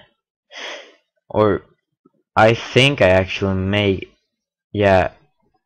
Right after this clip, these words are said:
yeah, I made this, I made this, uh, so I just put in some contrast and whatever, like,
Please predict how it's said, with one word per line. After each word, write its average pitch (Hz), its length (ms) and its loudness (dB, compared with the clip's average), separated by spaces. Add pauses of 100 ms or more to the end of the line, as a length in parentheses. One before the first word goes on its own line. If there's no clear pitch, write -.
(600)
yeah, 101 200 4
I 101 120 2
made 98 400 -2
this, 87 420 -6
I 92 160 -6
made 90 240 -4
this, 90 300 -2
uh, 90 420 -2 (1000)
so 95 540 0
I 92 160 0
just 92 280 -4
put 92 180 -4
in 90 220 -6
some 64 240 -14
contrast 95 960 -2
and 82 180 -12
whatever, 90 840 -2 (880)
like, 92 420 -8